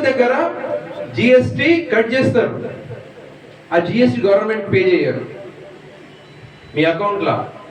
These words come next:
వాడు ఒకడు నిజాం సాగర్ మండలం మహమ్మద్ నగర్లో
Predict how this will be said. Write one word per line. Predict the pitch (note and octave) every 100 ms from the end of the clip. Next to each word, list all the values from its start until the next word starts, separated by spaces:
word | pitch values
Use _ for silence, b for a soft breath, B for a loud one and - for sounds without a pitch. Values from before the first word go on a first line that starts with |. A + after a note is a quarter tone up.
| - - - - - - - -
వాడు | C#3+ E3
ఒకడు | E3+ E3 D3+
నిజాం | D#3+ F#3+ F#3+
సాగర్ | F#3 F3 - - - - - - - - - - - - A#2+
మండలం | C3 D#3+ E3+ E3+ - - - - - - - - - - - - - -
మహమ్మద్ | B2 D3 F3+ F3
నగర్లో | E3+ D#3+ D#3 D3